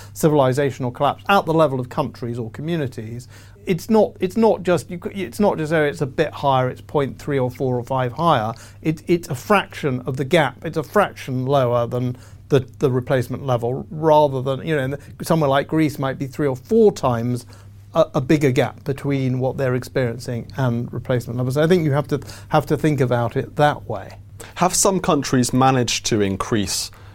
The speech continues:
Speaker 2: fertility rates in, in any significant way?
Speaker 1: The jury's still out a bit on Hungary and Russia. We know they've got very pronatal policies, which is a bit embarrassing because, of course, you know, we associate pronatalism with those regimes.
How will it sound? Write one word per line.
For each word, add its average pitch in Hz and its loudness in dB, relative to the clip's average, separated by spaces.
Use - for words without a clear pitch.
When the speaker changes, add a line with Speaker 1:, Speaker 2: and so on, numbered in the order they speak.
Speaker 2:
fertility 110 0
rates 92 0
in, 101 -2
in 107 0
any 107 4
significant 104 -2
way? 76 -6
Speaker 1:
The 233 4
jury's 311 2
still - 2
out 220 6
a 196 2
bit 196 2
on 165 4
Hungary 147 2
and 139 0
Russia. 135 0
We 131 0
know 139 2
they've 131 2
got 131 -2
very 135 2
pronatal 117 -4
policies, 151 2
which 135 -2
is 208 0
a 139 -2
bit 123 2
embarrassing 110 -2
because, 123 -2
of 123 -6
course, 113 0
you 131 4
know, 113 0
we 127 0
associate 117 0
pronatalism 117 2
with 117 -2
those 120 -2
regimes. 131 -2